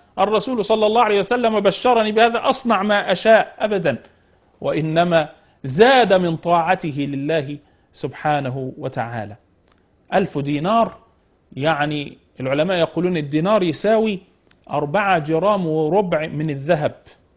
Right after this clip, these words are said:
فألف دينار يعني أربعمائة أو يعني أر-، أربعة، أربعة آلاف جرام، أربعة آلاف جرام ومائتين وخمسين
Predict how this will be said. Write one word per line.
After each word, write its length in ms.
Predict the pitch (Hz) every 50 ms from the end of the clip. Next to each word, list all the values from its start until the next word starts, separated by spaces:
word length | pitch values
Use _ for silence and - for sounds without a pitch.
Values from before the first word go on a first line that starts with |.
| _ _ _ _ _ _ _ _ _ _ _ _ _ _ _ _ _ _ _ _ _
فألف 760 | _ - 135 131 - - _ - 240 269 254 214 180 - 180
دينار 580 | 165 160 170 165 165 175 208 247 254 240 220
يعني 320 | 180 170 156 147 160 165 -
أربعمائة 880 | - 160 160 156 151 165 165 156 143 156 180 240 262 - - 190 185 - - _ _ _ - - _ _ _ _ _ _ _ _ _ _ _ _ _ _ _ _ _ _ _ _ _ -
أو 220 | 151 156 139 131 - _ _ _ _ _ _ _ -
يعني 380 | - 131 131 135 143 139 135 131 - _ _ _ _ _ -
أر-، 280 | - 135 147 147 147 - -
أربعة، 400 | 151 156 156 170 160 160 170 175
أربعة 520 | - - 165 170 180 180 202 180 180 175 -
آلاف 600 | - - 170 170 180 220 262 277 254 185 - 165
جرام، 500 | 143 - 175 175 180 220 254 220 143 - - _ _ _ _ _ _ _ _ _ _ _ _ _ _ _ _ _ _ _ _ _ -
أربعة 380 | - - 196 180 170 156 151 -
آلاف 500 | - - 156 151 151 180 214 - - -
جرام 520 | 160 143 156 160 165 196 220 240 226 208 220 - _ _ _ _ _ _ _ _ _ _ -
ومائتين 640 | - 127 147 156 156 147 147 156 143 - 202 202 185
وخمسين 760 | 160 135 - - 151 143 127 - - 180 185 175 143 117 98